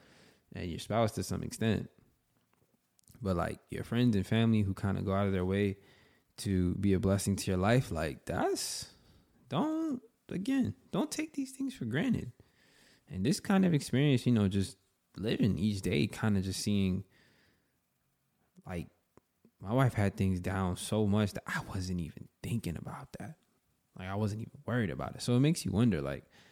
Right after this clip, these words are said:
how many more people do we have in our lives who are doing things that we don't even worry about? They're doing things that we don't even consider anymore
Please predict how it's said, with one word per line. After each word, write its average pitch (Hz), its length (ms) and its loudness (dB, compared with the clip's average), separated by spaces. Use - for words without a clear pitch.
how 143 200 0
many 170 240 4
more 110 320 6
people 107 320 0
do 104 100 2
we 98 100 2
have 95 200 0
in 92 100 -2
our 82 140 -4
lives 90 560 -6
who 104 100 -6
are 90 60 -4
doing 113 400 6
things 92 440 -2
that 90 220 -2
we 120 160 2
don't 143 200 6
even 95 340 -2
worry 110 600 6
about? - 360 -6
They're 98 120 0
doing 123 280 6
things 120 200 4
that 98 140 6
we 110 80 8
don't 110 140 8
even 98 200 4
consider 135 680 2
anymore 104 420 6